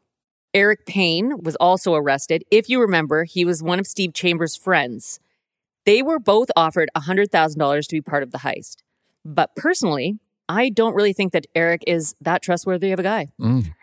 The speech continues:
Speaker 2: good,
Speaker 1: Because,
Speaker 2: good
Speaker 1: yeah,
Speaker 2: call.
Speaker 1: a hundred thousand dollars is great, but with his share, Eric paid off his credit cards, went on vacation with his wife, where they had first-class plane tickets. He bought himself a Harley Davidson and a Chevy Tahoe.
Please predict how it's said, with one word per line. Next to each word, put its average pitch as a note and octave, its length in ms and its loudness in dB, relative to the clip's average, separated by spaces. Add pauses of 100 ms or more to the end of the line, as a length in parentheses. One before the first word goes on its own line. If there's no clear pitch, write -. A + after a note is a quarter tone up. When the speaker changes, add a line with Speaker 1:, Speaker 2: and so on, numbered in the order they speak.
(180)
Speaker 2:
good, - 100 -2
Speaker 1:
Because, G3+ 340 2
Speaker 2:
good F#3 100 4
Speaker 1:
yeah, E3+ 180 6
Speaker 2:
call. D#3+ 80 2
Speaker 1:
a F3 40 0
hundred A#3+ 180 0
thousand G3+ 180 2
dollars E3+ 240 2
is F3 140 -2
great, G3+ 420 2 (600)
but F#3+ 240 2
with F#3 180 0
his F4+ 280 0
share, D3+ 480 0 (280)
Eric F3+ 400 0
paid G3+ 220 2
off C4 120 0
his D#4+ 140 -4
credit D#3+ 240 0
cards, D3 460 -4 (280)
went F3+ 240 0
on A3 120 2
vacation A3+ 360 0
with A3+ 80 0
his A#3 160 -4
wife, D#3+ 320 0
where F3 140 2
they F3 100 0
had E3+ 200 -2
first-class - 680 -2
plane D#3+ 320 -4
tickets. E3 440 -4 (360)
He G#3 140 -4
bought F#3 280 2
himself A3+ 300 0
a E3+ 60 0
Harley F3+ 340 0
Davidson E3 500 -2
and E3 120 0
a D3+ 60 -2
Chevy F#3 280 0
Tahoe. D3 640 -2